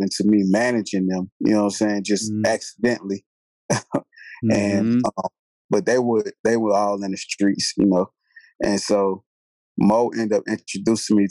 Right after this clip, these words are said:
Speaker 1: to Baby Jesus, which is
Speaker 2: Mm-hmm.
Speaker 1: the baby.
Speaker 2: Mm-hmm.
Speaker 1: And me and him built the relationship. Mo ended up going to jail. And then, um, which, 'cause he was the focus at the time, but he ended up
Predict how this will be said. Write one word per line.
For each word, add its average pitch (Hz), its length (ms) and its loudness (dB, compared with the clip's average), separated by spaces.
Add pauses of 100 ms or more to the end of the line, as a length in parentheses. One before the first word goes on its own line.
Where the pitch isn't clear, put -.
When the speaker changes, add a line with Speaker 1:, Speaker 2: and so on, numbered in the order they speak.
Speaker 1:
to 101 220 2 (260)
Baby 98 260 2
Jesus, 95 640 0 (460)
which 95 260 -2
is 92 220 0
Speaker 2:
Mm-hmm. 104 100 -10
Speaker 1:
the 98 60 2
baby. 95 480 0 (340)
Speaker 2:
Mm-hmm. 98 260 -2 (300)
Speaker 1:
And 190 120 -2 (280)
me 104 320 4
and 107 80 0
him 117 260 0
built 101 220 0
the - 80 -4
relationship. 101 760 -2 (220)
Mo 110 300 2
ended 104 240 -2
up 98 140 -2
going 101 240 -2
to 92 80 -4
jail. 101 520 0 (560)
And 98 280 -2
then, 98 320 0 (100)
um, 98 420 -4 (1200)
which, - 240 0
'cause 190 160 0
he 110 80 4
was 110 160 0
the 95 60 -4
focus 104 420 -2
at 90 100 -2
the 90 80 -4
time, 95 420 -2
but - 120 -2
he 110 200 4
ended 101 180 0
up 90 60 -2